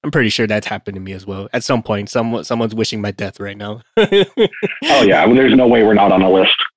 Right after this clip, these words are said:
Speaker 2: <laughs>
Speaker 1: You're right. <laughs> Uh, I'm probably on the F A A's watch list right now. Like,
Speaker 2: Y-, y-
Speaker 1: "You, how dare you tell things about us?" <laughs>
Speaker 2: Probably, man. It wouldn't shock me if the F A A hooked you up with a nice little person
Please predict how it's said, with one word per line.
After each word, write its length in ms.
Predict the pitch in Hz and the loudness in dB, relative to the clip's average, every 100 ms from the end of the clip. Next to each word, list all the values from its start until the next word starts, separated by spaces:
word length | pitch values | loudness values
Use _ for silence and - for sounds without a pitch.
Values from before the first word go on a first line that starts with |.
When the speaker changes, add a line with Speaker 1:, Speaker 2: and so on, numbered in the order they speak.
| - | 0
Speaker 2:
<laughs> 500 | - - 202 - - | 2 4 2 2 2
Speaker 1:
You're 180 | - - | 2 2
right. 960 | - - - - - 202 - 294 254 | 2 0 -2 0 0 0 0 -2 0
<laughs> 40 | - | 0
Uh, 200 | 127 113 | 0 0
I'm 60 | |
probably 240 | 135 127 120 | 0 2 2
on 100 | 113 | 0
the 100 | 113 | 0
F 160 | 110 120 | 0 0
A 40 | |
A's 280 | 110 110 107 | 0 0 0
watch 300 | 101 101 - | -4 -6 -6
list 200 | 101 - | -8 -4
right 180 | 110 104 | -2 -2
now. 160 | 104 | -4
Like, 240 | 101 104 - | -4 -6 -4
Speaker 2:
Y-, 80 | - - - | -6 -6 -6
y- 100 | 139 | 0
Speaker 1:
"You, 120 | 131 127 - | 0 0 -2
how 120 | 151 | 0
dare 200 | 123 123 | 2 2
you 180 | 160 156 | 2 0
tell 260 | - 131 123 | 0 2 2
things 260 | 127 120 | 2 0
about 280 | 113 107 101 | 2 2 2
us?" 260 | 104 110 - | 0 -2 0
<laughs> 960 | 175 - 240 - 403 - 147 175 - | -2 0 0 4 2 4 2 0 -2
Speaker 2:
Probably, 600 | 147 160 233 180 147 208 | 0 2 4 4 6 6
man. 340 | 143 104 98 113 - - 120 | 4 2 2 -2 -6 -6 0
It 40 | 190 | 4
wouldn't 200 | 196 156 | 6 4
shock 300 | 123 113 107 | 4 4 4
me 120 | 104 | 2
if 80 | 95 | 4
the 120 | 104 | 4
F 100 | 104 | 4
A 40 | 101 98 90 | 4 4 4
A 60 | 90 | 2
hooked 200 | 98 - | 0 0
you 100 | 90 | 2
up 100 | 85 | 2
with 120 | 85 87 | 2 0
a 40 | |
nice 220 | 90 87 - | 2 0 0
little 160 | 92 | -2
person 240 | - 98 | 0 0